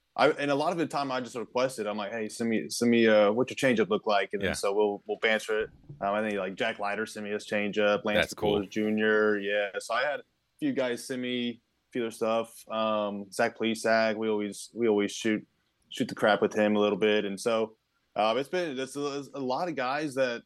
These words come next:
Speaker 1: I mean, most of the time I, they don't, these guys are, like, kinda, like, stay pretty reserved.
Speaker 2: Yeah.
Speaker 1: Um, so that you gotta, they gotta open up to you. But,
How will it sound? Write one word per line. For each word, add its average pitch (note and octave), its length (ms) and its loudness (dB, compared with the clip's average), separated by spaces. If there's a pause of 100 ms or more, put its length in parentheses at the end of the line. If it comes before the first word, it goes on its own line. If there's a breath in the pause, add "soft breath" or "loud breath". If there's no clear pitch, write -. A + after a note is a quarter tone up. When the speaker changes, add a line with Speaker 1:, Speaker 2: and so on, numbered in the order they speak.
Speaker 1:
I A#2 60 -14
mean, B2 380 -6 (840)
most F3+ 200 2
of D#3+ 100 4
the - 40 -4
time B2+ 200 4
I, B2 220 2 (500)
they C3 140 2
don't, C3 340 4 (480)
these C3+ 280 -2
guys D3 200 6
are, C3+ 60 2
like, B2+ 200 6
kinda, B2 200 0
like, A#2 120 2
stay A#2+ 480 0 (160)
pretty B2+ 160 -6
reserved. G#2 600 -2
Speaker 2:
Yeah. D2 180 0 (160)
Speaker 1:
Um, G2+ 160 -4
so G#2 140 -2
that G#2+ 80 0
you G#2+ 120 -2
gotta, A2+ 300 4
they A2+ 120 0
gotta A2+ 180 2
open A2 240 0
up G2+ 180 -4
to G#2 120 -6
you. G2 280 0
But, G2 220 0